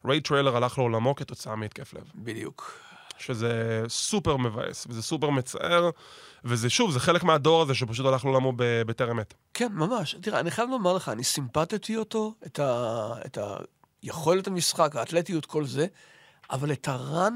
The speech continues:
Speaker 2: ב-W W F האחרון פשוט לא אהבתי. הוא היה די משעמם שם. מאוד חזר על עצמו ומאוד, אה,
Speaker 1: בקרבות האחרונים שלו.
Speaker 2: קרבות, אתה יודע מה? כל הרן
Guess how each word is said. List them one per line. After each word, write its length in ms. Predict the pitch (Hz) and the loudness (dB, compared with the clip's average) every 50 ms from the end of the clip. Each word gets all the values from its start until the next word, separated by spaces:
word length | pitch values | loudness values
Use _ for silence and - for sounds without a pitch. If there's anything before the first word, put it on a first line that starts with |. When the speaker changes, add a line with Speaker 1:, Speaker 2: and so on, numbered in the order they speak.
| 226 | -2
Speaker 2:
ב-W 320 | 170 139 156 160 170 170 160 | -2 2 4 4 4 4 2
W 440 | 165 160 160 151 147 151 156 147 135 | 0 0 0 0 2 4 4 2 2
F 120 | - - - _ - | -2 -12 -20 _ -6
האחרון 640 | 131 135 135 131 127 139 131 135 143 165 214 254 277 | -2 -2 -2 -2 -2 -2 0 4 6 6 6 6 4
פשוט 280 | - - - - - - | -2 -8 -8 -8 -6 -2
לא 140 | 202 185 | 0 2
אהבתי. 260 | 190 190 - - - - - - - _ _ | 2 0 -2 -8 -14 -14 -14 -16 -20 _ _
הוא 120 | - 147 156 | -2 2 2
היה 60 | 185 | 4
די 140 | 190 202 202 | 4 4 2
משעמם 440 | 214 202 - 196 180 165 165 170 | 4 2 0 0 0 0 0 -2
שם. 200 | 160 - 120 113 113 127 - _ _ _ _ _ _ _ _ _ _ _ _ _ _ - | -2 -4 -6 -6 -8 -10 -14 _ _ _ _ _ _ _ _ _ _ _ _ _ _ -6
מאוד 340 | - 147 - - 180 214 196 | -4 -4 0 2 2 2 2
חזר 320 | - 202 180 151 202 180 185 | 2 0 0 2 4 4 4
על 80 | 180 | 4
עצמו 420 | 180 170 - - 190 180 175 170 151 | 2 0 0 -4 0 2 2 2 2
ומאוד, 480 | 143 139 139 143 147 156 165 165 156 - | 0 -2 -2 0 0 0 0 -2 -6 -6
אה, 200 | 160 151 147 143 139 | -4 -4 -4 -4 -2
Speaker 1:
בקרבות 280 | 127 117 131 127 135 127 | -2 0 2 2 2 2
האחרונים 340 | 131 123 135 135 143 143 127 | 2 4 4 4 4 4 2
שלו. 180 | 127 - - - _ _ _ _ _ _ _ _ _ _ _ _ | 0 -2 -6 -10 _ _ _ _ _ _ _ _ _ _ _ _
Speaker 2:
קרבות, 320 | - - 156 160 185 208 | 0 2 2 2 2 0
אתה 200 | - - - 185 | -2 -4 -4 -2
יודע 120 | 202 185 277 | 2 4 4
מה? 100 | 311 311 - | 4 2 -4
כל 300 | - - 254 269 285 285 | -2 4 6 8 8 8
הרן 360 | 269 240 220 220 226 254 269 | 8 6 6 6 6 6 4